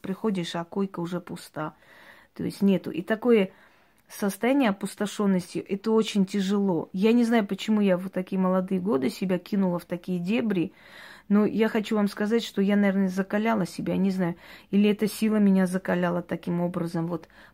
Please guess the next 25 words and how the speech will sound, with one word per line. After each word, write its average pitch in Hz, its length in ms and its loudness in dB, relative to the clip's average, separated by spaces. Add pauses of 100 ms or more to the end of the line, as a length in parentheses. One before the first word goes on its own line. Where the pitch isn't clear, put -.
подсознательно 196 880 2
кидая 185 400 0
меня 180 260 0
в 180 80 -8
такие 180 420 -6
вот 165 200 -6
трудности, 175 760 -2 (440)
давала 180 440 4
мне 170 300 -2
закалку 185 640 0
какую-то 175 460 -10
жизненную. 165 600 -2 (440)
Не 196 80 4
могу 202 460 4
ответить 208 680 -6
вам 160 300 -4
на 165 180 -6
этот 170 220 -10
вопрос, 190 300 -6
потому - 220 -10
что 170 140 -8
я 165 60 -6
сама 165 280 -4
не 160 140 -4
знаю. 156 320 -8